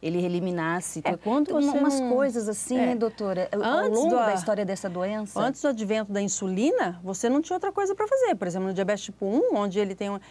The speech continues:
Speaker 2: ele realmente não tem, não adianta você dar remédio, porque o, o remédio, ou ele vai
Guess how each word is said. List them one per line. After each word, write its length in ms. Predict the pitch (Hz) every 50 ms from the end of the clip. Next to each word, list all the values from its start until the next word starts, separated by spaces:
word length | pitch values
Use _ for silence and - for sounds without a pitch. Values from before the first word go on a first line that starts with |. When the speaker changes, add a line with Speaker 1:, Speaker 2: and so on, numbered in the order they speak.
| - -
Speaker 2:
ele 140 | - 208 208
realmente 720 | 208 214 254 277 285 262 233 226 208 - - 202 - -
não 160 | 208 202 202
tem, 180 | 190 - 277 330
não 80 | 311 226
adianta 220 | 202 190 240 269
você 180 | 262 247 - 240
dar 100 | 214 220
remédio, 640 | 196 208 214 196 185 196 226 277 311 262 180 180 175 - - - - -
porque 160 | - - 247
o, 320 | 233 220 - 120 117 113 - - - - - -
o 60 | 240
remédio, 760 | 214 214 220 214 208 226 240 277 339 415 311 220 208 208 202
ou 220 | - 208 202 214 220
ele 240 | 226 247 285 311
vai 480 | 277 254 254 247 240 233 220 202 185 170